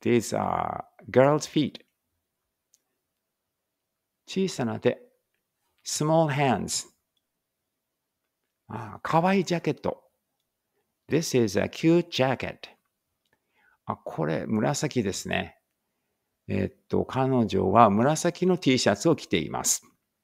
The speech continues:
She is wearing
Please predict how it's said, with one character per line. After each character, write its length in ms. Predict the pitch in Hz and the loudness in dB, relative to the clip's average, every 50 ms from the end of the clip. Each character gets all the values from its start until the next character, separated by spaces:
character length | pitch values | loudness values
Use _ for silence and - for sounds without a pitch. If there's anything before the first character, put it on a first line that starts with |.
| _ _ _ _ _ _ _ _ _ - _ _ _ _ _ _ _ - | _ _ _ _ _ _ _ _ _ -20 _ _ _ _ _ _ _ -10
She 1080 | - - - - 101 98 95 95 95 92 95 95 90 90 90 90 87 90 90 - - - | -6 -4 0 0 2 2 2 2 2 2 0 0 -2 -2 -2 -4 -4 -4 -6 -8 -4 0
is 440 | 104 101 107 120 139 131 - - 98 | 4 6 6 6 6 4 0 0 6
wearing 680 | 104 107 104 98 95 92 92 90 95 104 113 123 135 | 6 8 8 8 4 2 0 0 0 0 0 0 -2